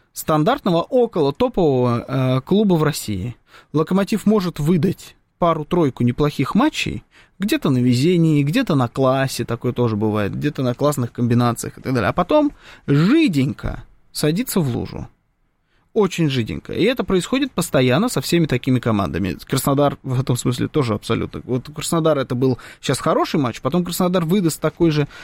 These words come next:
э, провальный, как "Локомотив". Но только <laughs> проблема "Локомотива" в том, что там это всегда происходит по одной единственной причине. В этом матче точно такие же дыры в обороне,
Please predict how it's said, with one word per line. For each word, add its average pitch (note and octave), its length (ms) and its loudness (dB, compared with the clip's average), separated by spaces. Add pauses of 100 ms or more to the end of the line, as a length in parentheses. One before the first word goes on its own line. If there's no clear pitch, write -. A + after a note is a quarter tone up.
(160)
э, D#3+ 220 2
провальный, E3 420 0
как C3+ 200 -4
"Локомотив". D#3+ 540 -2 (300)
Но C3+ 140 2
только C3+ 260 -4
<laughs> - 0 -
проблема E3 560 2
"Локомотива" D3+ 600 0
в - 100 -8
том, F3 340 2 (580)
что - 180 -2
там C#3 280 0 (400)
это D3 200 2
всегда B2+ 360 0
происходит B2 520 -2 (380)
по D#3 200 2
одной D3+ 320 2
единственной C#3 400 -2
причине. G#2 500 -6 (340)
В C3 160 0
этом F#3+ 240 0
матче C3 480 -2 (720)
точно A3 460 0
такие C3 400 0
же A2 120 -2
дыры A#2 300 -2
в - 80 -6
обороне, D3 520 0